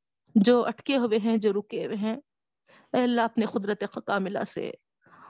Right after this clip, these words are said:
ان میں آسانی عطا فرما، اور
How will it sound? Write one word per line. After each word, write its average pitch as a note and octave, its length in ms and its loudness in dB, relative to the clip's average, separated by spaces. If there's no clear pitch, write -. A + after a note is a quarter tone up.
ان A3 160 6
میں G#3 100 4
آسانی G3 440 0
عطا E3 280 -4
فرما، G#3+ 320 -4
اور F#3 280 2